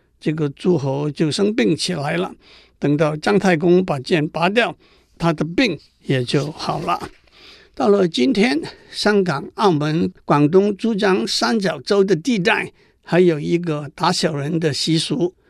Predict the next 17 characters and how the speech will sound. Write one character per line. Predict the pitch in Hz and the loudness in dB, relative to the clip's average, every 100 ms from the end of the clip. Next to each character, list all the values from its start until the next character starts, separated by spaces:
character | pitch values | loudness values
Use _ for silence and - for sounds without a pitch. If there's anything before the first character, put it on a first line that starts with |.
| _ _ | _ _
这 | - | 0
个 | 220 | 2
习 | - 180 | 2 2
俗 | 185 - 156 190 - | 2 2 0 0 -2
也 | 160 | -6
被 | 139 160 143 | -2 -2 -2
香 | - 214 202 | 0 0 2
港 | 151 151 156 | 0 -4 -10
民 | 185 160 196 | 0 2 4
政 | 220 202 | 2 2
事 | - 254 | 2 2
务 | 180 147 | 2 0
局 | 139 143 156 170 214 | -4 -4 -4 -6 -12
初 | - 233 | -2 0
步 | 240 226 165 | 2 2 4
列 | 156 151 | 4 2
为 | 151 147 | 0 -4